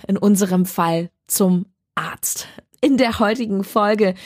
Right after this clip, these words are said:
möchte ich dir aber gar keinen langen Vortrag über die Bedeutsamkeit von Gemüse predigen, sondern ich möchte dir richtig viele Infos heute mitgeben für den Alltag zu Dosen und Tiefkühlgemüse,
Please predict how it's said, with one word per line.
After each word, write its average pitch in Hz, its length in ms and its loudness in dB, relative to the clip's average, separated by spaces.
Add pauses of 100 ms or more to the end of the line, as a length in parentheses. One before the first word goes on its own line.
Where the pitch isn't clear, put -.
(160)
möchte 202 260 2
ich 202 100 -4
dir 190 140 0
aber 190 180 0
gar 185 180 0
keinen 180 260 -2
langen 175 240 -4
Vortrag 175 580 -4
über 175 160 -2
die 170 140 -4
Bedeutsamkeit 180 760 -2
von 185 200 -2
Gemüse 196 500 4
predigen, 190 760 0 (400)
sondern 190 500 0
ich - 160 -6
möchte 202 300 0
dir 185 320 -2
richtig 226 500 0
viele 196 260 0
Infos 202 460 -2
heute 185 300 0
mitgeben 185 500 -2
für 185 160 -8
den 180 260 -2
Alltag 208 540 -2 (320)
zu 202 460 0
Dosen 185 580 2
und 196 400 -2 (120)
Tiefkühlgemüse, 180 1500 0